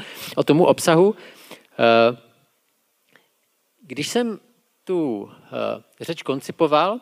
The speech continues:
tak to bylo před začátkem války na Ukrajině. A já jsem byl dost skeptický vůči české církvi a českým církvím. Zdálo se mi, že jsou obecně podevi-, eh, podezíravé k médiím,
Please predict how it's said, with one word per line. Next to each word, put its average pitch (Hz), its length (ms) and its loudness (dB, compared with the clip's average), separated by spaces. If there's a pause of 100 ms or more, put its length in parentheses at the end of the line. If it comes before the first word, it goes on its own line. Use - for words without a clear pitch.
tak - 140 -14
to 165 100 -6
bylo 156 220 2
před - 360 -4 (180)
začátkem 135 760 -4
války 123 320 -4
na 127 120 -6
Ukrajině. 117 520 -6
A 117 80 -12
já 120 140 -6
jsem 160 160 -10
byl 165 240 0 (400)
dost 156 440 -2
skeptický 175 1080 -10
vůči 123 760 -4
české 123 340 -4
církvi 135 380 -6
a 160 40 -2
českým - 360 -10
církvím. 151 540 -6
Zdálo 135 300 0
se 135 180 -4
mi, 131 280 -2 (640)
že 117 560 0
jsou 120 200 -4
obecně 147 720 -2
podevi-, 127 500 -6
eh, 120 180 -2
podezíravé 120 1080 -2
k - 100 -12
médiím, 160 760 -2